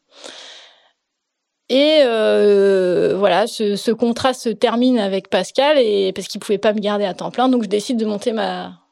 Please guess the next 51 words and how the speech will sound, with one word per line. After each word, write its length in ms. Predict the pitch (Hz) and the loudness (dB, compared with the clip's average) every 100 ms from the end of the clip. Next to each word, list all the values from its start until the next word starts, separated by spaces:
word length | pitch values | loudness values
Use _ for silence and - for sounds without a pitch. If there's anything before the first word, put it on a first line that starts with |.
| - | -8
ma 140 | 202 | -6
société, 420 | 202 196 185 220 349 _ _ _ _ - | -4 -4 -4 -4 -6 _ _ _ _ -12
donc 120 | 196 | -6
comme 220 | 196 180 | -4 -4
consultant, 600 | 196 202 - 180 202 226 | -6 -8 -8 -8 -6 -4
ingénierie. 520 | 214 180 185 180 175 - _ - - - - - - | -4 -6 -8 -8 -8 -12 _ -20 -20 -18 -20 -20 -2
Et, 200 | 226 262 | 2 4
euh, 220 | 254 202 | 4 2
là, 140 | 202 269 | 0 0
je 120 | 226 | -2
me 100 | 220 | -4
retrouve 320 | 180 - 269 | -4 0 2
à, 560 | 240 196 190 185 180 190 | 2 2 0 0 0 -2
avec 280 | 185 202 214 | -2 -2 0
un 100 | 220 | 2
mi-temps 400 | 247 240 262 254 | 2 2 2 2
chez 180 | 240 | 0
Pascal, 580 | 214 202 - 262 311 330 262 | 0 0 0 0 0 -2 -6
enfin 160 | - | -6
chez 180 | 208 - | -6 -6
le, 120 | 190 | -4
au 80 | 190 | -4
cabinet 380 | 185 202 202 196 | -2 -2 -2 -6
Finoconque, 580 | - 196 190 285 370 - | -6 -4 -2 0 0 -2
et 80 | 233 | -4
puis, 340 | - 202 190 | -6 -6 -2
euh, 400 | 180 180 117 180 - - - - - | 0 0 0 -4 -8 -20 -18 -18 -14
un 180 | - 202 | -8 -2
autre 140 | 220 220 | 0 -2
mi-temps 480 | 202 185 262 277 | -2 -2 0 2
où 480 | 254 220 208 196 190 | 2 -2 -4 -6 -4
d'abord 380 | 185 208 214 247 | 0 2 2 0
j'ai 120 | 226 | 0
essayé 260 | 208 - 226 | -2 -2 -6
de 320 | 196 180 180 | -4 -4 -4
monter 240 | 202 202 233 | -6 -4 -4
un 80 | |
projet 320 | 220 - 202 208 | -4 -4 -4 -4
Tour 180 | 208 | -4
de 100 | 202 | -4
France 240 | 196 233 220 | -4 -6 -2
à 60 | |
la 120 | 190 190 | -2 0
voile 180 | 233 | 0
qui 140 | 226 226 | -2 -4
venait 160 | 214 | -4
de 40 | 220 | -2
passer 280 | 240 208 226 | -2 -2 -2
en 60 | |
Diam 200 | 202 202 | 0 0
vingt-quatre, 540 | 202 185 185 233 - | -2 -2 -2 -4 -4